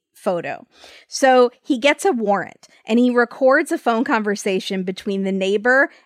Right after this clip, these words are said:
and Charlotte. And the neighbor says, "Hey, I remember you telling me that you saw this I D and you were gonna tell the lawyers about it."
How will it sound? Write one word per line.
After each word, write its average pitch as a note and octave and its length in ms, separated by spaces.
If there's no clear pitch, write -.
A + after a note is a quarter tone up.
and G3+ 160
Charlotte. F3 560
And A3+ 180
the A#3 80
neighbor B3 340
says, A#3+ 360
"Hey, F4 240
I D4 160
remember D4 400
you G4+ 80
telling C4 360
me C4 100
that A#3 160
you A3 80
saw G#3 300
this A#3 260
I G3+ 140
D G3 500
and A3 320
you A3+ 160
were A3 120
gonna B3 240
tell A#3 200
the G#3+ 120
lawyers G#3 440
about E3 300
it." B2 160